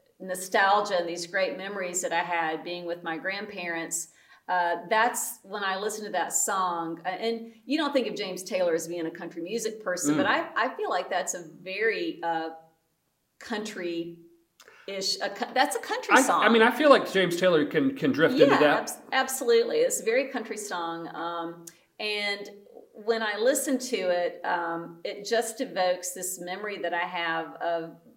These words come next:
Speaker 1: being with my grandfather. He had some property away from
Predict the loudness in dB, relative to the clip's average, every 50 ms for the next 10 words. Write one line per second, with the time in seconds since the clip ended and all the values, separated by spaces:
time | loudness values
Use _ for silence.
0 | _ -20 _ -6 -4 -4 -2 0 0 0 0 0 -2 -4 -2 -4 -6 -6 -6 -6
1 | -6 -2 0 2 2 2 2 2 2 0 0 0 -2 -4 -8 -14 _ _ _ _
2 | -4 -2 0 0 0 0 0 -2 -2 -2 -4 -2 0 2 2 4 2 2 -2 -6
3 | -6 -6 -6 -4 -4 -2 -2 0 0 0 0 -2 -4 -8 -6 -4 -4 -4 -4 -4
4 | -6 -8 -10